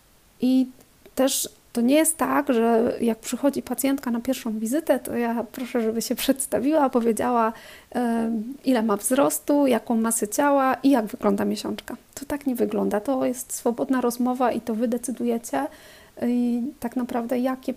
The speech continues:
pytania w obrębie miesiączki, czy zostaną postawione, czy nie.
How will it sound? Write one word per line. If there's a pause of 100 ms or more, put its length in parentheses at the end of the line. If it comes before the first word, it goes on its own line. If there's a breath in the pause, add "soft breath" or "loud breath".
(1080)
pytania
w
obrębie
miesiączki, (160)
czy
zostaną
postawione,
czy
nie.